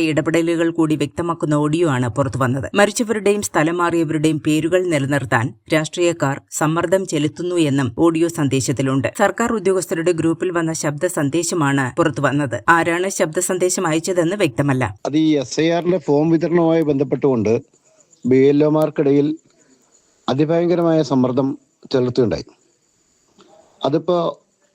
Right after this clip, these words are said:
Speaker 2: ഈ ഗ്രൂപ്പിൽ എനിക്ക് പറയുന്നതിന് യാതൊരു ബുദ്ധിമുട്ടുമില്ല. അതിഭയങ്കരമായി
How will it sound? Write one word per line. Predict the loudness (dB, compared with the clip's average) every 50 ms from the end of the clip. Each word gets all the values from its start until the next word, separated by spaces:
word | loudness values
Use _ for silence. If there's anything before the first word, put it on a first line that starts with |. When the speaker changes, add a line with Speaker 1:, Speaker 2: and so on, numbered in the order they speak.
| _ 0
Speaker 2:
ഈ | 2 2 2 2 0 0 0
ഗ്രൂപ്പിൽ | 4 4 4 4 4 2 2 4
എനിക്ക് | 4 4 2 2
പറയുന്നതിന് | 0 0 2 2 4 4 4 4 4 4 4 4 4
യാതൊരു | 4 4 2 2 2 2 2
ബുദ്ധിമുട്ടുമില്ല. | 2 2 4 4 2 4 2 2 2 2 0 -2 -4 _ _ _ -2
അതിഭയങ്കരമായി | -2 0 2 0 2 2 2 4 4 4 4 4 2 2 4 4 4 2